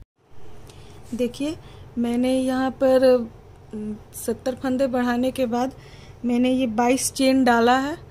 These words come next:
बाईस चेन डाल के मैंने अपना ये डिज़ाइन शुरू किया है। देखिए, इसमें मैंने डिज़ाइन इस तरह का बनाया है,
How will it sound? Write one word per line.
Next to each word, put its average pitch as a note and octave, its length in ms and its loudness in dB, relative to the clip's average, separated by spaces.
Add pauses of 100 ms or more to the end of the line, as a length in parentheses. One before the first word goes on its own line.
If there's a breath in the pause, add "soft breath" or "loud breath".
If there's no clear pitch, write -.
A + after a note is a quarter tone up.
(320 loud breath)
बाईस B3 360 -2
चेन C#4 240 2
डाल A#3+ 220 4
के C#4 140 -2
मैंने B3+ 300 2
अपना B3 220 0
ये B3 220 4
डिज़ाइन A#3+ 420 4
शुरू B3 280 0
किया A#3 280 0
है। C4 180 -8 (600 loud breath)
देखिए, A#3 300 0
इसमें B3+ 200 0
मैंने B3+ 320 2 (440)
डिज़ाइन B3 540 2
इस C4 180 -2
तरह C4 200 2
का B3 160 -2
बनाया A#3 420 2
है, C#4 200 -2